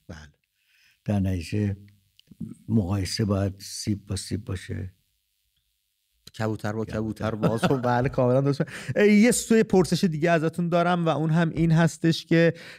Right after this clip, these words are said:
Speaker 1: اه، شما نخستین کسی بود که کامپیوتر رو وارد ایران کردید، با اون داستان جالبی که برامون تعریف کردید، تمام اون دا-، داده‌های ارتش رو ثبت کردید و نهایتاً تونستید یه وبسایت خارج کشور راه بندازید،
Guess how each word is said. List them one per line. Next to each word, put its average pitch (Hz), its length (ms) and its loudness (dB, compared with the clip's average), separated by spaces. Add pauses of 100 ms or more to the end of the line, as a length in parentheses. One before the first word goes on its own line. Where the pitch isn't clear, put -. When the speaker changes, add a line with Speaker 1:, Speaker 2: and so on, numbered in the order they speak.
Speaker 1:
اه، 151 360 4
شما 160 260 2
نخستین 151 380 0
کسی 165 220 -2
بود 165 120 -2
که 143 80 -16
کامپیوتر 156 580 0
رو 160 120 0
وارد 147 260 0
ایران 139 340 0
کردید، 151 520 -2
با 143 80 -2
اون 139 100 0
داستان 143 400 0
جالبی 139 320 2
که 160 100 -2
برامون 143 240 0
تعریف 143 280 -2
کردید، 147 420 -2 (280)
تمام 160 440 4 (320)
اون 151 360 -2
دا-، 151 160 2
داده‌های 139 520 2
ارتش 139 440 -2
رو 147 60 -2
ثبت 160 360 -2
کردید 175 440 0 (240)
و 165 60 4
نهایتاً 160 500 2
تونستید 190 300 -4
یه 202 80 2
وبسایت 180 340 -2
خارج 160 240 0
کشور 165 280 0
راه 160 140 2
بندازید، 165 360 2